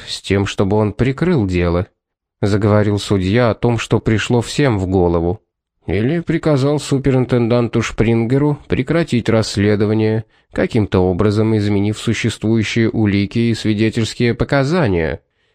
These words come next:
А на Данрайта Уайта могут нажать с тем, чтобы он вынес один из своих эксцентричных приговоров».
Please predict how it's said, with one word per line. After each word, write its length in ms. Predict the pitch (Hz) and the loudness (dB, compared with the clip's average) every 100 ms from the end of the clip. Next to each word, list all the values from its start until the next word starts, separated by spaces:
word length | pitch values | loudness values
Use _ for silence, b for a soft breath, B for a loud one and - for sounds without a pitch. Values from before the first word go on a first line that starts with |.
| _ | _
А 160 | 104 107 | 0 2
на 140 | 107 | 2
Данрайта 580 | 104 113 110 110 104 110 | 2 2 2 0 2 2
Уайта 420 | 135 214 151 104 | 2 0 0 0
могут 420 | 92 190 208 208 | 0 0 -2 -2
нажать 360 | 180 151 139 165 | 0 0 0 -2
с 100 | - | -4
тем, 260 | - 127 175 | -2 0 -2
чтобы 360 | - 160 151 | -2 0 2
он 160 | 139 110 | 2 2
вынес 500 | 101 127 151 - 113 | 0 0 -2 -2 0
один 340 | 101 90 160 | 2 2 -2
из 80 | 165 | -2
своих 520 | - 151 139 147 151 | -2 0 2 0 -2
эксцентричных 1080 | 160 - - 147 123 120 - 131 143 - - | -4 -2 -2 -2 0 0 0 -2 -4 -6 -4
приговоров». 840 | 139 135 147 127 95 90 98 - | -2 0 0 2 2 0 -4 -10